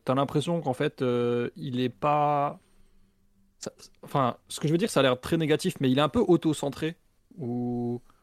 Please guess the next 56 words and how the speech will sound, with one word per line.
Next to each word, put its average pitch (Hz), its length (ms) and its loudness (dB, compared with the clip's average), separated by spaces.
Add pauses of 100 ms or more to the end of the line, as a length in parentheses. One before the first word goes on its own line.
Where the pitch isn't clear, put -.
(280)
du 123 200 -6
style, 151 280 -4
euh, 117 160 4
il 113 60 -2
faut 127 120 -6
que 113 60 -4
je - 60 -14
prenne 120 180 -2
mon 113 140 0
argent, 143 560 0
il 131 80 -4
faut 123 120 -8
que, 113 260 -6 (300)
que 120 160 -4
je 107 100 -6
marque 117 240 -2
des 117 100 2
points, 147 260 -2
et 131 60 -4
cetera. 110 400 -10 (240)
Un 113 80 -12
peu, 147 120 -8
euh, 110 580 -4
comme 127 140 0
le 127 60 4
sixième 120 320 2
homme 139 100 2
qu'il 117 120 -2
était 120 160 0
l'année 120 120 2
dernière. 110 300 -4
Et 120 80 -6
du 113 120 -8
coup, 147 260 -6
euh, 117 240 -10 (1040)
c'est, 113 320 -8
c'est, 110 100 -12
ouais, 110 180 -4
ça - 120 -8
me 107 60 -4
surprendrait 117 420 0
pas 123 120 2
non 120 100 2
plus 135 140 -4
qu'il - 140 -4
bouge 123 180 -2
s'il - 140 -4
y - 20 -2
a 107 60 -4
un 107 100 -6
gars 113 120 -6
qui 113 160 -12
est, 113 160 -14
qui - 120 -16
est - 20 -6
disponible. 110 400 -14